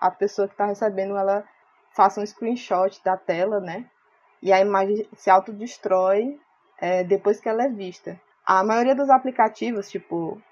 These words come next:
WhatsApp, Telegram, é, Snap-, Snapchat, não sei nem se as pessoas ainda usam Snapchat, nunca mais ouvi falar desse negócio.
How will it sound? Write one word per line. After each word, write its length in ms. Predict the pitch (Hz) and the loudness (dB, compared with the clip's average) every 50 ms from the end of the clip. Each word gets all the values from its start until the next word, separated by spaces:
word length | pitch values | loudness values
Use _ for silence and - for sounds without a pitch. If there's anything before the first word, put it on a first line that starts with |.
| _ _ - | _ _ -2
WhatsApp, 560 | 165 165 156 - - 170 175 180 185 180 - - _ - | -2 -2 -2 -2 0 2 4 4 4 2 -4 -12 _ -6
Telegram, 840 | 180 175 175 175 175 170 170 175 170 170 165 165 165 165 170 180 175 _ _ _ _ _ _ - | -4 -4 -2 -4 -4 -4 -6 -6 -8 -8 -10 -10 -10 -12 -12 -16 -18 _ _ _ _ _ _ -12
é, 120 | - 165 | -10 -10
Snap-, 480 | 170 165 175 170 165 160 160 - - - - | -10 -10 -10 -8 -6 -4 -4 -6 -8 -10 -14
Snapchat, 720 | 180 175 170 170 165 165 - - - 170 175 175 175 - - | -14 -12 -6 -6 -6 -8 -8 -12 -6 -4 -4 -4 -6 -10 -16
não 80 | 185 180 | -20 -14
sei 140 | - 180 170 | -12 -10 -10
nem 100 | 170 185 | -10 -12
se 200 | - - 202 190 | -10 -10 -10 -10
as 140 | 196 - | -10 -8
pessoas 260 | - - 180 - 175 175 | -10 -10 -8 -8 -8 -6
ainda 160 | 170 - 175 | -6 -6 -6
usam 180 | 175 180 175 | -6 -10 -10
Snapchat, 680 | 170 170 170 170 170 - - - - - 180 - - - | -14 -12 -8 -8 -10 -10 -10 -10 -10 -10 -10 -12 -16 -16
nunca 320 | 170 170 170 170 - 196 | -14 -14 -14 -10 -8 -4
mais 200 | 190 190 180 190 | -2 -2 -2 -2
ouvi 140 | 190 185 180 | -2 -6 -6
falar 260 | - - 175 170 170 | 0 0 0 0 0
desse 200 | 170 190 196 - | -4 -6 -12 -10
negócio. 420 | 180 170 165 165 160 170 170 - | -12 -10 -8 -8 -8 -8 -8 -12